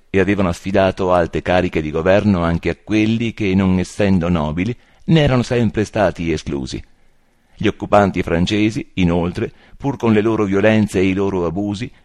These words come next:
avevano risvegliato nelle popolazioni sottomesse, in particolare fra gli spagnoli, i tedeschi, gli italiani, un comune sentimento di patria,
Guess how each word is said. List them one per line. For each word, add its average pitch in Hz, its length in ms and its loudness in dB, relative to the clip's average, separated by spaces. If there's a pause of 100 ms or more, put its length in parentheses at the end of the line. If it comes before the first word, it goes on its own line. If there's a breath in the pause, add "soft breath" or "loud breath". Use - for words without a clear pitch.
(140 soft breath)
avevano 131 340 0
risvegliato 120 720 2
nelle 110 300 0
popolazioni 107 720 -2
sottomesse, 92 880 -4 (300 soft breath)
in 110 200 2
particolare 95 640 0
fra 90 140 -4
gli 87 180 -2
spagnoli, 85 640 0 (120)
i 104 100 -4
tedeschi, 95 680 -2
gli 113 140 2
italiani, 95 640 2 (280 soft breath)
un 131 140 0
comune 135 380 0
sentimento 113 800 0
di 98 140 -4
patria, 73 540 0